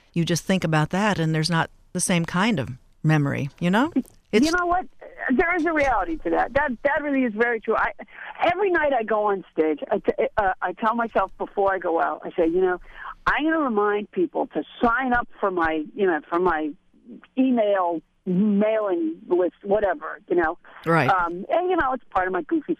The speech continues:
Speaker 2: stupid business. Um, and so I, I, uh, I, you know, I, I hate that aspect of it. But I say to myself every night before I go, "I, boy, I'm gonna do, I'm gonna remind people tonight to do that," you know. And I'm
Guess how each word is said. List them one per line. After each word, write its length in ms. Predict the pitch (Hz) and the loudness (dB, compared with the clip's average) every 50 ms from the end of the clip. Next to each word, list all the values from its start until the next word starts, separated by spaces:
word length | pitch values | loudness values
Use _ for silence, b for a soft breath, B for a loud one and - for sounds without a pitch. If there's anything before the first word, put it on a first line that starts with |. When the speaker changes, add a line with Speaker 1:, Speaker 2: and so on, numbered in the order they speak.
| _ _ | _ _
Speaker 2:
stupid 320 | - 359 320 - 339 311 - | -2 -2 -2 -2 -2 -4 0
business. 380 | - - 285 - 311 160 160 - - B B B B B B B - | -2 -2 0 0 0 -2 -2 -2 -8 B B B B B B B -2
Um, 280 | 185 175 170 170 170 185 - - | 0 0 0 -2 -4 -6 -2 -2
and 160 | 220 220 202 - - | -2 -2 -2 -2 0
so 260 | 262 233 240 233 - - - | 0 0 0 0 -2 -2 -2
I, 160 | 202 202 - - - | -2 -2 -2 -2 -2
I, 160 | 202 202 196 185 180 175 | -2 0 0 2 2 2
uh, 220 | 165 160 - - 202 | 0 0 -2 -2 -4
I, 40 | - - | -2 0
you 140 | 208 202 | -2 0
know, 260 | 185 180 170 160 180 - - | 2 0 0 -2 -6 -6 -6
I, 160 | 202 208 - - - | -6 -4 -4 -2 -2
I 80 | 220 | -2
hate 280 | 220 233 294 294 269 208 | 0 0 0 0 0 0
that 180 | 226 196 190 185 | 0 0 0 0
aspect 440 | 180 170 160 - - 165 - - 160 | -2 -4 -4 -6 -6 -6 -6 -6 -8
of 120 | 147 160 | -10 -8
it. 80 | 151 - | -6 -4
But 80 | - 170 | -2 -2
I 60 | 180 - | -2 0
say 100 | - 269 | 0 0
to 60 | 277 277 | 0 2
myself 320 | 240 214 196 208 170 - - _ - | 0 -2 -2 -4 -6 -8 -8 _ -2
every 320 | 320 339 349 339 349 339 277 | -2 0 0 0 0 0 0
night 180 | 262 226 202 | 0 0 -2
before 300 | - 196 175 - 196 175 | -4 -4 -2 0 0 0
I 20 | 170 | 0
go, 80 | 165 | 0
"I, 300 | 156 151 175 208 254 269 247 | -2 -2 0 0 0 0 0
boy, 240 | 208 226 262 269 | 0 0 2 2
I'm 200 | 269 262 262 254 | 2 0 0 0
gonna 160 | 233 226 214 185 | 0 0 -2 -2
do, 200 | - 202 196 180 B B B B B B | 0 -2 -2 -2 B B B B B B
I'm 120 | 254 302 | 0 0
gonna 140 | 294 262 226 | 0 0 0
remind 500 | 208 196 190 190 214 240 247 247 233 202 | 0 0 0 0 0 0 0 0 -2 -2
people 260 | - 226 190 185 208 | -2 -2 -2 0 0
tonight 260 | 185 180 180 180 170 - - | 0 0 0 0 -2 -2 -4
to 60 | 185 | -4
do 220 | 285 - 175 160 151 | -2 0 0 2 2
that," 260 | 156 151 156 - - | 2 0 0 -2 -2
you 80 | 165 160 | 0 0
know. 240 | 170 180 208 226 - B B B B B B B _ - | 2 0 0 -2 -6 B B B B B B B _ -2
And 120 | - 233 | 0 0
I'm 120 | 226 233 | 0 -2